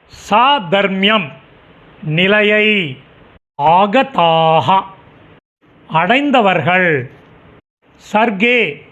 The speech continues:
படைப்பின் போது. ந உபஜாயந்தே, பிறப்பதில்லை. பிரளயே அபி, பிரளய காலத்திலும்.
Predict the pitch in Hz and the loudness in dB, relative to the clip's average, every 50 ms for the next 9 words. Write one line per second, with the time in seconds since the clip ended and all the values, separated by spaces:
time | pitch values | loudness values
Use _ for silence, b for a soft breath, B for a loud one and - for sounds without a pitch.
0 | _ _ - - - - - - - - - - 175 175 196 208 220 226 226 - | _ _ -20 -20 -20 -20 -20 -20 -20 -20 -12 -4 -2 0 2 2 0 0 -2 -2
1 | - 240 262 277 277 262 - - - 190 196 202 196 190 190 160 185 208 202 208 | 0 0 0 0 0 -4 -6 -10 -4 0 2 2 4 2 2 2 2 0 0 -2
2 | - - - - - - - - - - - _ _ _ _ _ _ - 156 151 | -6 -18 -20 -20 -20 -20 -20 -20 -20 -20 -20 _ _ _ _ _ _ -12 -10 -6
3 | 160 185 240 277 311 - - - - _ _ _ - - 240 175 - - 262 247 | -2 0 0 0 -2 -4 -8 -20 -20 _ _ _ -16 -6 -6 -6 -2 -2 -2 0
4 | 220 226 208 190 175 165 156 151 - - 196 180 165 151 - - - - - - | 2 0 0 0 -2 -2 -4 -4 -6 -6 -4 -4 -4 -4 -6 -12 -20 -20 -20 -20
5 | - - - - - _ _ _ _ _ _ _ - - 214 208 226 262 - - | -20 -20 -20 -20 -20 _ _ _ _ _ _ _ -4 -2 0 2 2 0 0 0
6 | - 294 269 220 202 180 175 175 185 190 180 165 135 123 - - - - - - | 0 0 0 0 0 -2 0 0 0 0 0 -2 -4 -6 -12 -18 -20 -20 -20 -20
7 | - - - - - _ _ _ _ _ _ _ _ _ - 190 185 202 208 233 | -20 -20 -20 -20 -20 _ _ _ _ _ _ _ _ _ -6 -4 -2 0 0 0
8 | 247 247 240 247 262 294 294 285 - - - 190 185 - - 254 220 - - - | 0 2 2 2 2 0 0 -4 -8 -8 -4 -4 -4 -2 -2 -2 -2 -4 -8 -18
9 | - - - _ - - - - - - - _ _ _ _ - - 185 202 226 | -20 -20 -20 _ -20 -20 -20 -20 -20 -20 -20 _ _ _ _ -4 -2 0 0 2
10 | 233 254 277 277 277 - - - _ _ _ _ - 165 165 170 185 190 196 202 | 2 2 0 0 -2 -6 -18 -20 _ _ _ _ -2 0 2 2 2 2 0 0
11 | 202 - - 202 190 190 202 202 202 208 208 202 202 196 185 165 | -2 -4 -10 -6 -2 0 0 2 2 2 2 2 0 0 -2 -4